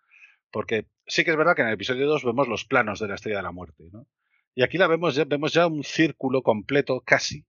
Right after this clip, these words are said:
¿no? Con, con un esqueleto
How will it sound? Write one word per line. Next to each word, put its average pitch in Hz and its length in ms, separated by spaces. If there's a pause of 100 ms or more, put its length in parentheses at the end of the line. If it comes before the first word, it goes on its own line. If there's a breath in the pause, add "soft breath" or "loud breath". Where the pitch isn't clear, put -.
(280)
¿no? 135 280 (520)
Con, 104 400
con 101 180
un 107 120
esqueleto 117 540